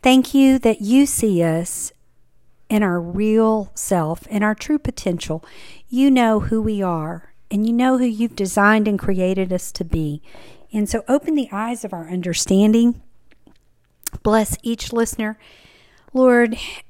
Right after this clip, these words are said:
as they process the words that are being spoken, and speak to their hearts, God. Open their eyes, Lord, so that we can all come together and be the people that you have created us to be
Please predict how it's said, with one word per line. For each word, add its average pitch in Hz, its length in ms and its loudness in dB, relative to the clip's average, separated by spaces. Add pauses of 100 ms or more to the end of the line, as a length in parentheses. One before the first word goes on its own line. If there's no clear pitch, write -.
as 196 320 -4
they 185 500 -2 (840)
process 226 640 -2
the 208 140 -4
words 202 360 -2
that 190 160 -2
are 180 60 -6
being 175 240 -4
spoken, 190 500 -2
and 196 140 -4
speak - 300 -6
to 247 100 -2
their 208 160 0
hearts, - 500 -10
God. 151 380 -8 (400)
Open 285 240 2
their 254 180 2
eyes, 180 380 -2
Lord, 208 240 2
so 202 120 0
that 180 140 -4
we 208 140 -2
can 190 180 -4
all 226 460 0 (440)
come 220 180 -4
together 170 440 -2
and 170 200 -6
be 185 140 -2
the 170 180 -4 (720)
people 269 380 4
that 190 120 0
you 208 280 -2
have 196 240 -8
created 170 500 -6
us - 160 -8
to - 140 -10
be 156 320 -8